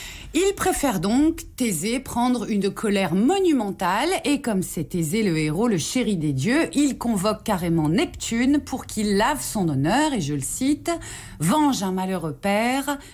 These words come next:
j'abandonne ce traître à toute ta colère, étouffe dans son sang ses désirs effrontés,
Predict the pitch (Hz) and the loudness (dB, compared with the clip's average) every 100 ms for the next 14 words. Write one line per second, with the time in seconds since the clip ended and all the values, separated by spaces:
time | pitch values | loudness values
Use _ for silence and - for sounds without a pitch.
0 | - 175 254 247 240 220 208 196 170 - | -6 -2 0 2 2 0 -2 -2 -4 -6
1 | - 233 240 92 - 170 170 269 226 196 | -2 -2 -2 -8 -4 -4 -2 -4 -4 -4
2 | 170 - 214 185 180 190 247 - - 277 | -4 0 0 2 0 0 -2 -6 -4 -4
3 | 277 - 240 - 175 160 240 - 233 190 | -2 -4 -4 -4 -4 0 0 0 -2 -2
4 | - 202 180 - - - - 160 240 202 | 0 0 0 -4 -14 -6 -2 0 2 2
5 | 196 196 151 247 254 196 175 - 190 220 | 0 0 0 -2 -2 -2 -2 0 0 0